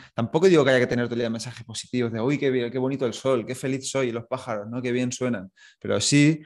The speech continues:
ser racional y decir, "Oye, tío, a ver, vamos a, vamos a pensar un poco con la cabeza. Si me estoy todo el día quejando,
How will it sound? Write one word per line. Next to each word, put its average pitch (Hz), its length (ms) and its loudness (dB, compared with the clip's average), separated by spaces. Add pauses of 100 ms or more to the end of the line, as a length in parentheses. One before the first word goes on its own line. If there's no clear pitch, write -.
(120)
ser 127 240 0
racional 131 480 0
y 135 60 4
decir, 117 220 -4
"Oye, 104 200 -4
tío, 101 240 -6
a 98 40 -2
ver, 95 120 -6 (360)
vamos 117 240 0
a, 120 120 0
vamos 123 180 6
a 127 60 2
pensar 123 200 0
un 110 60 -2
poco 110 140 -2
con 104 80 -2
la 101 80 0
cabeza. 95 340 -8 (540)
Si 131 160 2
me 127 60 4
estoy 160 120 2
todo 156 80 4
el 147 60 4
día 143 100 6
quejando, 135 640 -2